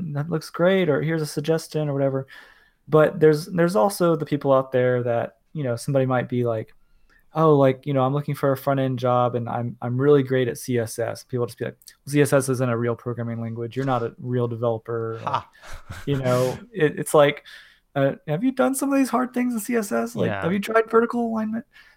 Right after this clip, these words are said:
Speaker 1: Um,
Speaker 2: <laughs>
Speaker 1: you know, so
Speaker 2: Yes. <laughs>
Speaker 1: and our, our field is very, very broad.
Speaker 2: Mm-hmm.
Speaker 1: Um, you know, you can't just be like, "Well, you're not a real developer unless you're developing in Rust and Go." And, you know,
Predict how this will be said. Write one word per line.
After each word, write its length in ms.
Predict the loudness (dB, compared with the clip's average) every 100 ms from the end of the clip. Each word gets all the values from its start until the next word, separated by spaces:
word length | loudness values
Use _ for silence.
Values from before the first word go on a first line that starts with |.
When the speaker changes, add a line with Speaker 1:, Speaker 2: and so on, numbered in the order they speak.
| _ 0
Speaker 1:
Um, 460 | 2 2 0 -2 0 4 6 4
Speaker 2:
<laughs> 480 | 4 2 0 -4 -2
Speaker 1:
you 120 | 0
know, 140 | 2 2
so 340 | 2 4 4
Speaker 2:
Yes. 320 | 2 -2 -4 0 0 2 -2 -4 -12 -18
<laughs> 580 | -20 _ _ _ _ _
Speaker 1:
and 320 | 4 6 4 -2 _
our, 220 | 4 6
our 120 | 4
field 280 | 4 4 4
is 100 | 2
very, 240 | 2 2 2
very 200 | 0 -4
broad. 400 | -4 -6 -8 -12 -18
Speaker 2:
Mm-hmm. 340 | -18 -18 -10
Speaker 1:
Um, 300 | -6 -6 -10 -16 _ _ _ _ _ _ _ _
you 140 | 0 4
know, 120 | 4
you 200 | 2 -2
can't 220 | 0 0
just 120 | 0
be 120 | 2
like, 240 | 0 0 -2
"Well, 100 | 0
you're 140 | 4
not 100 | 4
a 60 | 4
real 160 | 4
developer 320 | 4 4 4 2
unless 280 | -2 -2
you're 180 | -2 -4 -6 -12
developing 420 | -2 -2 0 -4
in 280 | -4 -6 -4
Rust 360 | 0 0 -2
and 120 | -8 -4
Go." 380 | -2 -2 -2 -6
And, 200 | -10 -12
you 120 | -10
know, 200 | -10 -10